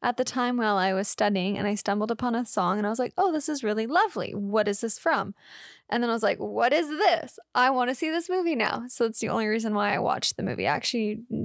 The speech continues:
advertising for it never came across. I just found the music and then went back to watch the film.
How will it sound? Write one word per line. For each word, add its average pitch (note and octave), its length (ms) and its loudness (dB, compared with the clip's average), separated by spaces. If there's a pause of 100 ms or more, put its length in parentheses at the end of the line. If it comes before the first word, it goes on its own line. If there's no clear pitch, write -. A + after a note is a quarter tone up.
(220)
advertising G3+ 760 -2
for G3 260 -2
it - 100 -4
never G3+ 440 0 (260)
came A3 180 0
across. - 560 -2
I E2+ 360 -2
just - 380 -2 (920)
found A3+ 400 0
the G#3+ 60 -4
music G#3 420 -2
and G3 140 2
then F#3+ 140 -2
went G3+ 180 -2
back - 280 -2
to - 100 -10
watch - 340 -4
the - 120 -8
film. - 360 -10